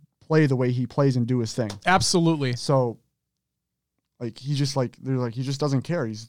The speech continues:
Speaker 1: he's gonna play." Like
Speaker 2: Hundred percent. And that's exactly what he should do.
Speaker 1: Yeah.
Speaker 2: And, like, and again, I don't wanna talk for people. It's just that, that is the perfect mindset to have,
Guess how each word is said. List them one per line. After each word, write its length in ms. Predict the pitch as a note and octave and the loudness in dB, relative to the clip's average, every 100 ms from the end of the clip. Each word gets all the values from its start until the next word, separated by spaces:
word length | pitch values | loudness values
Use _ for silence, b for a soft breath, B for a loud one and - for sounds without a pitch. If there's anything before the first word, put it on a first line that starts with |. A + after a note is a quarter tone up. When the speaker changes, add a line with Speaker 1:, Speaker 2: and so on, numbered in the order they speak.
| _ | _
Speaker 1:
he's 180 | - C3 | -20 -6
gonna 140 | C3 | -4
play." 360 | B2+ D3+ D3+ - _ _ | -2 -4 -6 -8 _ _
Like 340 | A#2+ G#2 - _ _ | -8 -8 -10 _ _
Speaker 2:
Hundred 240 | - G#3 | 0 2
percent. 300 | G3 F#3 E3 | 2 0 0
And 80 | C3+ | 4
that's 160 | G3+ A3 | 4 4
exactly 340 | F#3 G#3 A3 | 2 2 2
what 80 | F#3+ | 0
he 60 | F#3+ | 0
should 220 | D4 A3+ | 0 -2
do. 200 | - - _ | -6 -14 _
Speaker 1:
Yeah. 240 | B2 G#2 G#2 - _ _ - | -14 -12 -12 -18 _ _ -6
Speaker 2:
And, 80 | A3 | -2
like, 160 | A#3 A#3 | 0 -2
and 160 | A#3 - | -8 -4
again, 280 | G#3+ F#3+ D#3 | -2 2 2
I 80 | E3+ | 2
don't 100 | A3 | 4
wanna 140 | G3+ | 2
talk 360 | D3 - G3+ - | 2 4 4 4
for 300 | - G3 E3+ | 0 2 2
people. 420 | - G#3+ B2 A#2 | 0 -6 -6 -6
It's 180 | C3+ - | -6 0
just 280 | F3+ C#3+ - _ _ _ _ _ _ _ _ _ _ _ _ _ _ - | 0 0 -6 _ _ _ _ _ _ _ _ _ _ _ _ _ _ 2
that, 180 | G3 G3 | 4 6
that 160 | A3+ | 4
is 100 | A3 | 4
the 140 | - F3 | -2 -6
perfect 500 | - A#3+ A#3+ A3 E3+ | 2 2 2 0 0
mindset 460 | E3 F3+ - E3 | 2 2 0 0
to 60 | B2+ | -2
have, 420 | B2+ C3+ - - | -2 -2 -4 -14